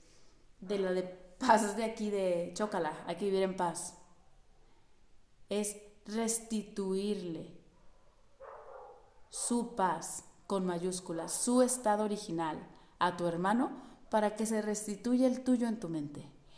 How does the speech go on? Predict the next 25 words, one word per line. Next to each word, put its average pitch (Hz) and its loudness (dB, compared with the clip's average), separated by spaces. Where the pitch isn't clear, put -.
Al 226 6
darle 285 10
a 320 4
tu 302 4
hermano 233 4
paz, 180 0
a 190 -4
lo 180 0
que 185 -4
se 180 -6
está, 196 -2
este, 175 -2
refiriendo 196 2
Jesús 190 -4
aquí 196 -4
es 202 -4
a 190 2
decirle, 202 0
"No 247 8
voy 269 8
a 277 6
tratarte 208 0
como 185 4
un 196 2
ego, 151 0